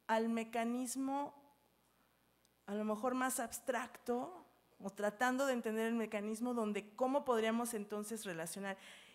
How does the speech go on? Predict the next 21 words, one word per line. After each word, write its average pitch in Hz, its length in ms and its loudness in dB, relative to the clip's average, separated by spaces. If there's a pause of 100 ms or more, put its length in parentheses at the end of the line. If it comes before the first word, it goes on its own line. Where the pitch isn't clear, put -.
(160)
Y 311 500 2
podemos 254 480 0
ver 240 200 2
las 220 240 0
imágenes 240 480 0
de 247 80 2
los 226 220 0
medios 226 580 -2
como 202 400 -4
un 226 240 -2
objeto 233 960 0
que 196 80 -8
se 208 120 -4
relaciona 196 600 -4
con 226 160 2
los 226 160 2
cuerpos, 226 640 -4
el 185 80 -4
proyecto 202 500 -4
racial, 226 640 0 (420)
las, 196 320 2